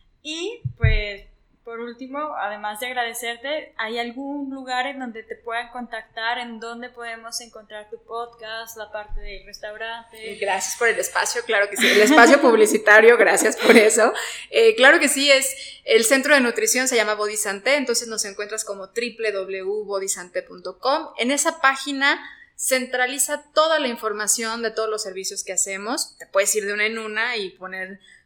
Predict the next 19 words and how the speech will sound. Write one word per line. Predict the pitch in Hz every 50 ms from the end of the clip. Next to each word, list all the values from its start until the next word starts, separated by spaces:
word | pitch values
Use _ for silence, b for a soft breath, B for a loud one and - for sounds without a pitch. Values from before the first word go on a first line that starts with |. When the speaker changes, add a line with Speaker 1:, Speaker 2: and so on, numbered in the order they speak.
| b _ _ -
Speaker 2:
W | 226 226 226 233 214 208
W | 208 214 214 226 233
W | 240 247 240
ser | 233 - - 202 190
nutritivo | 196 202 202 190 185 196 196 196 196
podcast | - 202 202 - - 202 - -
punto | - 226 220 240 240 240
com | 277 285 285 311 311
o | 220 208 196
te | - 190
puedes | - 202 202 202 208 214 - -
ir | 214 214 214 B B B B B B -
a | 208 196 196 190 190 190 190 190 -
W | - 226 226 220 226
W | 220 214 208 214 214
W | 214 226 233 214 -
guisigastronomiasaludable | 220 226 214 - 233 202 190 196 - - 196 196 190 190 196 196 196 202 196 233 208 214 208 208 202 202 196 208
punto | 202 - 220 220 220 247 247
com | 294 302 277